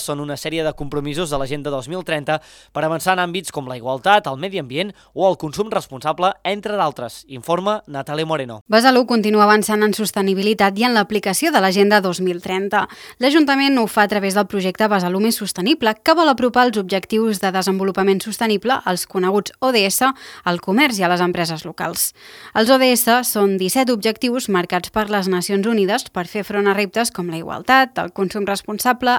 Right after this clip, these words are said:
Speaker 2: el medi ambient o el treball digne. I, de fet, moltes empreses ja apliquen algunes d'aquestes mesures en el seu dia a dia, tot i que no sempre saben que en formen part. Per això,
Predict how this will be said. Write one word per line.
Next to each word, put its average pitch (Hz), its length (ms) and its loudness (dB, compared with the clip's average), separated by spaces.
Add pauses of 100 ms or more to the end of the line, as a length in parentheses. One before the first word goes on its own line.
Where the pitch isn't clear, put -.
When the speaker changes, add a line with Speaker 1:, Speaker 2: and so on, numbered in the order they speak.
Speaker 2:
el 180 160 -2
medi 208 220 0
ambient 208 320 -2
o 226 100 0
el 202 160 0
treball 175 240 -4
digne. 202 320 -4 (400)
I, 240 80 -2
de 254 80 2
fet, 277 240 2
moltes 196 400 2
empreses 208 480 2
ja 220 140 2
apliquen 226 340 0
algunes 180 320 0
d'aquestes 185 400 -6
mesures 202 400 0
en 208 160 2
el 180 80 0
seu 180 240 -6
dia 180 160 -4
a 240 60 -2
dia, 320 160 0 (180)
tot 285 80 0
i 285 80 -2
que 294 160 0
no 302 80 2
sempre 262 320 -2
saben 226 320 0
que 262 160 0
en 226 80 -4
formen 185 320 -4
part. - 240 -10 (480)
Per 240 160 2
això, 254 220 4